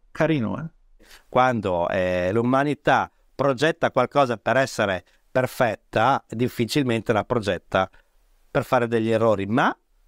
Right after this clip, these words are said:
Speaker 2: magari col tempo qualche programmatore potrà iniziare a pensare di fare un'intelligenza artificiale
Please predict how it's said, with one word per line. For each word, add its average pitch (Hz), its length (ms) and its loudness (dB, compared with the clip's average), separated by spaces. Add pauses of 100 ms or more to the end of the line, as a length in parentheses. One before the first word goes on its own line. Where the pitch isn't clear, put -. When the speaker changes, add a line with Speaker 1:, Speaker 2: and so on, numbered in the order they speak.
(260)
Speaker 2:
magari 107 680 0
col 113 280 -2
tempo 143 360 -2
qualche 107 760 -2 (260)
programmatore 151 880 0
potrà - 420 -4
iniziare 120 840 0
a 87 80 -8
pensare 143 920 0
di 113 440 -2
fare 123 220 2
un'intelligenza 101 500 -4
artificiale 95 680 -2